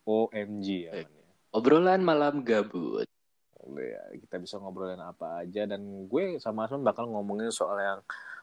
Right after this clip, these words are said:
Speaker 1: mungkin lagi panas-panasnya belakangan ini.
Speaker 2: Iya,
Speaker 1: Dan
Speaker 2: yang
Speaker 1: sebelum
Speaker 2: trending-trending kali ya, akhir-akhir ini.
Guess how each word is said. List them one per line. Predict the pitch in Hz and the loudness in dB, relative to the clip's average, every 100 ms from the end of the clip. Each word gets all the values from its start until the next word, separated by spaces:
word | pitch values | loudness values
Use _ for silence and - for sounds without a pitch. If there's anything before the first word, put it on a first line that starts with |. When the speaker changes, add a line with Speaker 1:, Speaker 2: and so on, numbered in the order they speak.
| - | -4
Speaker 1:
mungkin | 123 151 | 4 6
lagi | 139 117 | 8 6
panas-panasnya | 110 107 107 - 98 98 113 | 4 4 4 2 2 2 0
belakangan | 104 95 92 90 | -2 -2 -10 -12
ini. | 82 76 71 | -12 -16 -16
Speaker 2:
Iya, | - 110 92 85 | -6 -2 -2 -2
Speaker 1:
Dan | 98 | 0
Speaker 2:
yang | 104 | 0
Speaker 1:
sebelum | 101 101 101 101 - - | 2 4 4 2 -2 0
Speaker 2:
trending-trending | 113 120 123 143 147 180 | 2 2 0 0 0 0
kali | 175 92 104 | 2 2 2
ya, | 143 | 4
akhir-akhir | 120 117 113 117 | 4 6 4 2
ini. | 127 | -2